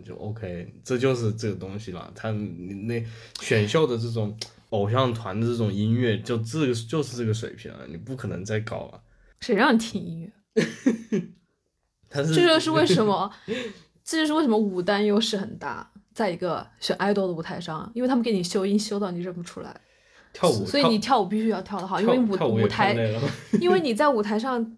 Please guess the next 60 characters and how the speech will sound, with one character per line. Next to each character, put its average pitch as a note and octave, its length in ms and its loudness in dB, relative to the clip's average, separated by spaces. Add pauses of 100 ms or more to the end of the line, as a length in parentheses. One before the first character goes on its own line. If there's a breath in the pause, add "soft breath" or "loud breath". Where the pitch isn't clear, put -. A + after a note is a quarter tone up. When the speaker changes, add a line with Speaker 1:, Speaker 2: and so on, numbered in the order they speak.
Speaker 2:
跳 D4+ 220 2
舞 F#3+ 160 2
跳 A#3+ 160 -6
得 A#3 60 -2
好 G3+ 160 -4
不 G3 80 -2
好， G3 120 -4
别 F3+ 140 -6
人 F#3 220 -4
就 A3 180 -2
很， F3 400 -6
一 G#3+ 180 -8
眼 F3 140 2
就 F3 100 -6
能 E3+ 140 -4
看 F3 260 -6
出 F3 140 -12
来。 - 180 -14
你 G#3 120 -2
听， - 140 -10 (120)
听 C#4+ 220 -2
歌， C#4 260 -2 (260)
不， G#3+ 100 0
你 G3+ 140 2
唱 B3+ 220 -2
歌 C#4 80 -2
唱 C#4 160 -4
得 B3 60 -4
好 G#3 120 -2
不 G#3 60 -2
好， G3+ 160 -2
人， F3+ 140 -4
他， C4+ 100 -6
人 A3+ 160 -6
家 B3+ 120 -4
听 C#4 200 -8
不 C#4 60 -10
出 - 160 -8
来 E3+ 180 -4
了 G3+ 100 -2
已 F#3+ 60 -6
经， F3 240 -6
因 G#3 80 0
为 A3 80 2
修 A#3+ 180 -4
音 B3 80 -2
修 B3+ 160 -8
太 B3 180 -10
过 A3 300 -6
了。 - 120 -16 (320)
Speaker 1:
现 - 200 -2
在 C#3+ 100 4
也 G#2 140 0
是 G#2 220 -4
千 A#2 220 -6
篇 B2+ 160 -4
一 A2+ 80 -2
律 C3+ 260 -4
了 A2 80 -8
嘛。 A2+ 160 -14